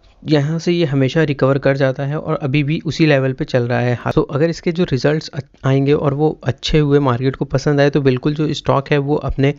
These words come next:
नए हाई की तरफ बढ़ता हुआ देखने को मिलेगा और जो कि पाँच सौ बीस रुपये के नए टारगेट भी दिखा सकता है। Otherwise अभी जो स्टॉक में ये हो सकता है कि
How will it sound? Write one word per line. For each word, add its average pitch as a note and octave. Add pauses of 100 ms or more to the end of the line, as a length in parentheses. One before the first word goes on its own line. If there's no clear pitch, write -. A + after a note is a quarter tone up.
(340)
नए B2+
हाई C3
की C#3
तरफ C#3
बढ़ता A#2+
हुआ C3+
देखने B2+
को D3
मिलेगा C3
और C#3+
जो C3
कि D3+ (340)
पाँच A#2+
सौ D#3
बीस C3
रुपये C3
के D3+
नए C3+
टारगेट B2+
भी E3
दिखा C3+
सकता -
है। A2+ (540)
Otherwise E3
अभी C3+
जो E3
स्टॉक C#3
में D#3+
ये C#3+
हो D3
सकता C#3
है C#3
कि D#3+